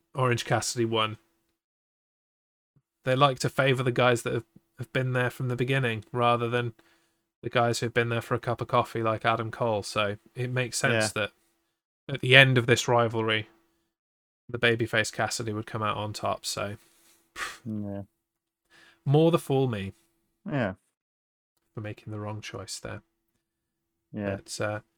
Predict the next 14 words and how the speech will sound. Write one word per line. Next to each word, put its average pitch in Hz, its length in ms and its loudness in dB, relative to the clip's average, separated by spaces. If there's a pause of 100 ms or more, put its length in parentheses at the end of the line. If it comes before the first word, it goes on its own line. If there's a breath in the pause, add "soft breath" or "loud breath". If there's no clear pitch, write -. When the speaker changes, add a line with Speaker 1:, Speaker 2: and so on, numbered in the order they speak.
(200)
Speaker 2:
Yeah. 131 200 -2
Speaker 1:
you, 139 300 4
uh, 143 260 8 (120)
you 165 140 4
enjoyed 180 320 8
this - 200 0
match, 95 340 -6
it 107 120 -6
sounds 107 260 -2
Speaker 2:
I, 170 100 8
Speaker 1:
like. 165 200 0
Speaker 2:
I 185 120 8
enjoyed 180 400 8
it. 139 260 10